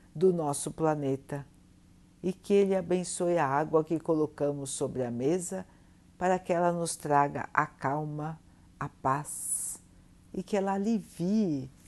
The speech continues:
o nosso espírito das angústias. Queridos irmãos, tenhamos mais uma noite de muita paz. Fiquem, estejam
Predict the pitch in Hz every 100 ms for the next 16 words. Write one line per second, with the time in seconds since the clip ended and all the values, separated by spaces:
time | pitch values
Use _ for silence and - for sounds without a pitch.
0 | - - 185 180 180 - 175 170 - -
1 | - 180 165 156 - 143 127 - - -
2 | - 143 156 135 147 147 131 113 - -
3 | - 104 - - - - - - - -
4 | - - - - - - - - - -
5 | - - - - 151 147 139 135 127 139
6 | 131 131 160 185 175 - 214 208 180 165
7 | 151 147 147 135 143 135 131 135 147 139
8 | - 147 - - - - 175 190 147 135
9 | 123 123 - - 98 - - - - -
10 | - - - - - - 175 180 - -
11 | 175 - - 254 247 - - 165 170 165
12 | 151 170